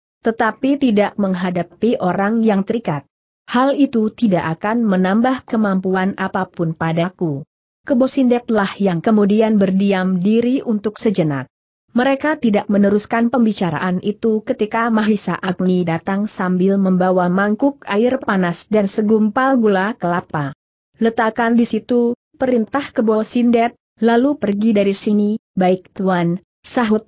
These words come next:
Mahisa Agni dengan suara gemetar. Mahisa Agni pun segera pergi.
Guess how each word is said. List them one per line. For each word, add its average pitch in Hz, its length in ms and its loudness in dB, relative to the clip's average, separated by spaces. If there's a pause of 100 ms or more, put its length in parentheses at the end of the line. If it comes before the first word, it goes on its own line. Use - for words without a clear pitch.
Mahisa 185 400 -2
Agni 190 480 -2
dengan 202 320 2
suara 208 400 0
gemetar. 170 640 -2 (480)
Mahisa 220 560 2
Agni 196 480 -2
pun 254 320 0
segera 247 560 0
pergi. 160 480 -4